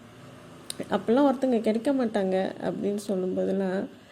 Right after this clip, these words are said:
நான் சொல்லுவேன், "கண்டிப்பா எனக்கு வந்து கிடைப்பாங்க. ஆ, அவங்க எங்கேயாச்சும் இருப்பாங்க. கண்டிப்பா எனக்காக பிறந்தவங்க எங்கேயாச்சும் இருப்பாங்க, வருவாங்க," அப்படியே சொல்லிட்டு நான் சொல்வேன்.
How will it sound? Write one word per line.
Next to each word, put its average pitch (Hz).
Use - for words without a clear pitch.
நான் 220
சொல்லுவேன், 196
"கண்டிப்பா 208
எனக்கு 185
வந்து 180
கிடைப்பாங்க. 175
ஆ, -
அவங்க 180
எங்கேயாச்சும் 233
இருப்பாங்க. 220
கண்டிப்பா 190
எனக்காக 190
பிறந்தவங்க 196
எங்கேயாச்சும் 185
இருப்பாங்க, 180
வருவாங்க," 190
அப்படியே 196
சொல்லிட்டு 233
நான் 220
சொல்வேன். 202